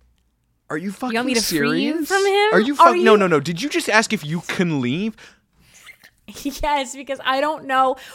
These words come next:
Speaker 2: what
Speaker 1: I
Speaker 2: gets
Speaker 1: never
Speaker 2: me out of the
Speaker 1: wanted
Speaker 2: room
Speaker 1: this interaction.
Speaker 2: fastest.
Speaker 1: I was in the office. I had my ankle on ice, elevated, on ice. I had my whole fucking afternoon planned out,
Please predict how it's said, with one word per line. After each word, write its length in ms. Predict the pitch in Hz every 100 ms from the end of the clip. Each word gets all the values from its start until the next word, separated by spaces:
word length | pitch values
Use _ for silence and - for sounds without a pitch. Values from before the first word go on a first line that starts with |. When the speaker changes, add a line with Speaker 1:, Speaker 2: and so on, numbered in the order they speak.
| 392
Speaker 2:
what 200 | 254 262
Speaker 1:
I 80 | 294
Speaker 2:
gets 80 |
Speaker 1:
never 180 | 294 277
Speaker 2:
me 40 | 247
out 40 |
of 20 | 226
the 40 |
Speaker 1:
wanted 160 | 254 277
Speaker 2:
room 60 |
Speaker 1:
this 140 | 220 220
interaction. 680 | 220 196 262 285 - 151
Speaker 2:
fastest. 120 | 113 - -
Speaker 1:
I 100 | 240
was 200 | 285 208
in 80 | 180
the 100 | 156
office. 500 | 214 277 143 110 - _
I 100 | 247
had 180 | 269 220
my 120 | 170
ankle 400 | 165 277 240 175
on 140 | 143 139
ice, 480 | 165 135 - - - - -
elevated, 640 | 233 262 196 156 110 98 _ _
on 300 | 220 240 233
ice. 600 | 190 233 226 139 113 - - _
I 120 | - 285
had 80 |
my 120 | 226 180
whole 380 | 196 294 302 - _ _
fucking 380 | - 302 - 277
afternoon 560 | 262 247 233 233 254 233
planned 320 | 202 165 147
out, 380 | 131 117 113 185